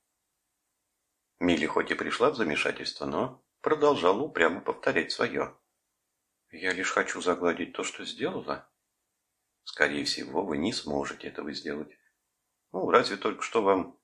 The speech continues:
удастся убедить Габриэла в том, что поражение на выборах для него большая удача,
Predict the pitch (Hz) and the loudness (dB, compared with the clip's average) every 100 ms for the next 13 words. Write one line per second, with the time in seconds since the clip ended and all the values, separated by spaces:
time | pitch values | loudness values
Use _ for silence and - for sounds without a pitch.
0 | - 92 - 117 - 92 - - 98 101 | -4 2 6 6 4 -6 -6 -6 -4 2
1 | 101 78 80 78 - - 156 - - _ | 2 2 -2 -2 -2 2 2 0 -20 _
2 | _ _ - 82 - 85 80 95 80 76 | _ _ -8 -2 6 6 6 4 4 2
3 | 71 98 127 127 - 78 73 98 - - | 0 0 2 2 2 0 0 0 2 2
4 | 107 98 67 - - - - | 0 0 -2 -6 -4 -8 -10